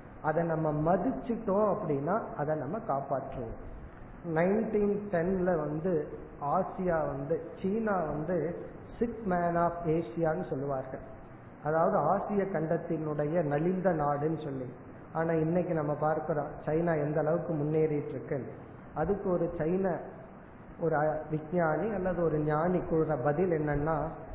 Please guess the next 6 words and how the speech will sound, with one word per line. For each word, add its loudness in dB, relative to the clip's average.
என்று 4
நமது 2
கலாச்சாரம், 4
நம்ம 0
டிரெஸ் -2
கோடு 4